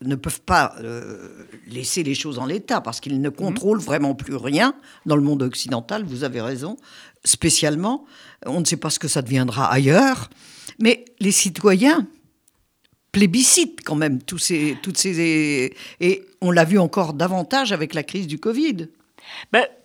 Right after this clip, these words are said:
Speaker 2: oui, parce qu'il faut revenir, euh, euh, alors moi, moi, moi, je suis assez vieille pour avoir vécu cette période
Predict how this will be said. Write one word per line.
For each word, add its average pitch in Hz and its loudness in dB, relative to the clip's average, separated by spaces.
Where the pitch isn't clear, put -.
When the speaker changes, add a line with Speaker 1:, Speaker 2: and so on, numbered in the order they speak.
Speaker 2:
oui, 294 2
parce 294 -4
qu'il 311 0
faut 415 2
revenir, 302 0
euh, 190 0
euh, 127 -6
alors 160 0
moi, 196 -4
moi, 185 -8
moi, 190 -6
je 147 -8
suis 151 -10
assez 165 -8
vieille 220 -2
pour 170 -10
avoir 170 -2
vécu 185 -6
cette - -8
période 220 2